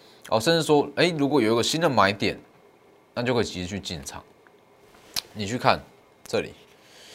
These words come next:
今天我给会员讯息就是这样啊。这段期间，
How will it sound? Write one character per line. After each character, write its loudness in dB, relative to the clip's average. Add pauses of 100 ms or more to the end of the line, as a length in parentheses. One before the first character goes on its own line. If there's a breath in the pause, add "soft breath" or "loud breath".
(640 loud breath)
今 -2
天 8
我 8
给 10
会 6
员 4
讯 -2
息 -6
就 -6
是 -4
这 0
样 2
啊。 -14 (1700 loud breath)
这 4
段 4
期 -4
间， -6